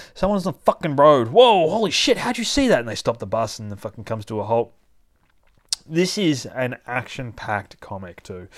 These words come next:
So, um, I fucking fell in love with it because I do love the comics that are, have a lot more a-, action in them, opposed to sitting down talkings. Um, so he opens a door, and Red Hood,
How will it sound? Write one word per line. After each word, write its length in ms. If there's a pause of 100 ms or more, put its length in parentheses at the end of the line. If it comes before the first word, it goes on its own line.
(400)
So, 360
um, 480 (720)
I 240
fucking 600
fell 260
in 100
love 180
with 100
it 60
because 340
I 140
do 200
love 220
the 40
comics 420
that 280
are, 1000 (140)
have 200
a 20
lot 200
more 160 (120)
a-, 80 (140)
action 400
in 140
them, 300 (300)
opposed 440
to 260
sitting 260
down 240
talkings. 560 (680)
Um, 340
so 220
he 100
opens 280
a 40
door, 400
and 160
Red 180
Hood, 320